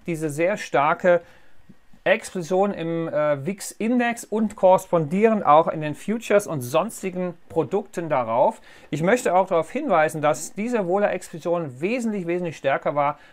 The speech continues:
als es zum Beispiel im R V X war. Hier die Russell Volatility sieht man hier auch. Wir, wir sehen, äh, im Russell, und ich gehe gleich nochmal zurück,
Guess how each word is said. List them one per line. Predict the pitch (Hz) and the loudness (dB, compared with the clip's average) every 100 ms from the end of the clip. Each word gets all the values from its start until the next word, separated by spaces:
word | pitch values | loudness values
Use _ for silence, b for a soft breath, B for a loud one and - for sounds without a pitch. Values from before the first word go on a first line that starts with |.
| B | B
als | 135 147 | 0 0
es | 156 - | -2 -6
zum | 139 | -4
Beispiel | 120 131 - 131 | -2 -4 -6 -8
im | 131 131 | -6 -6
R | 127 135 | -6 -4
V | 123 120 | -4 -6
X | 240 - | -8 -8
war. | 208 196 202 - - - - - - | -4 -2 -2 -10 -20 -20 -20 -20 -8
Hier | 175 202 | -2 0
die | 180 | 0
Russell | 143 165 202 214 196 | 2 2 2 -4 -2
Volatility | 196 196 196 202 202 202 190 | 2 2 0 -4 -4 -6 -6
sieht | 160 196 | -6 -8
man | 175 160 | -6 -4
hier | 160 127 | -4 2
auch. | 147 226 - b b b b b _ _ b b b - | 2 2 -2 b b b b b _ _ b b b 0
Wir, | 151 170 147 | 4 4 4
wir | 156 175 | 2 2
sehen, | 143 180 226 240 - | 4 2 2 0 2
äh, | 170 175 170 | 2 4 2
im | 160 | 0
Russell, | 135 190 - 240 | 2 2 2 0
und | |
ich | 170 147 | 0 -2
gehe | 165 | 0
gleich | 170 165 | 2 2
nochmal | 165 147 | 0 -6
zurück, | - 139 220 - | -2 -2 -2 -6